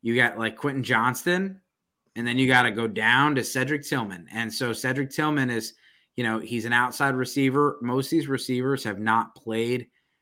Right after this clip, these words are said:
outside. A lot of them moved into the slot. It's kind of a theme in college.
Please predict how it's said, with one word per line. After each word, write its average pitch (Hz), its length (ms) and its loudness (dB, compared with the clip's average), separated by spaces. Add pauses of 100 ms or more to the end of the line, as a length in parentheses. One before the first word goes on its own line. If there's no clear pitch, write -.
(140)
outside. 117 640 2
A - 260 -20
lot 113 160 2
of 113 80 -6
them 117 80 -2
moved 117 180 -2
into 113 180 -2
the 110 100 -4
slot. 110 460 -4 (100)
It's - 100 -20
kind 123 180 0
of 120 80 0
a 113 60 -4
theme 123 340 -6
in 117 140 -6
college. 127 600 -2